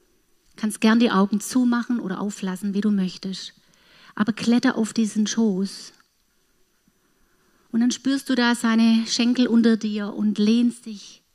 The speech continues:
ah, einfach an seine Brust. Und schon kommen seine Arme um dich rum. Und du bist so richtig eingebettet in seine Gegenwart.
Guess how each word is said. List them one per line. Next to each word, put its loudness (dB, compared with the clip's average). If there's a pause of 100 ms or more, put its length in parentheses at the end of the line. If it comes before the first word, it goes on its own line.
(100)
ah, -14 (1040)
einfach -10
an -8
seine -8
Brust. -10 (2000)
Und 2
schon 2
kommen -4
seine -6
Arme -6
um -8
dich -14
rum. -10 (1000)
Und -8
du -12
bist -10
so -4
richtig -8
eingebettet -6
in -8
seine -8
Gegenwart. -12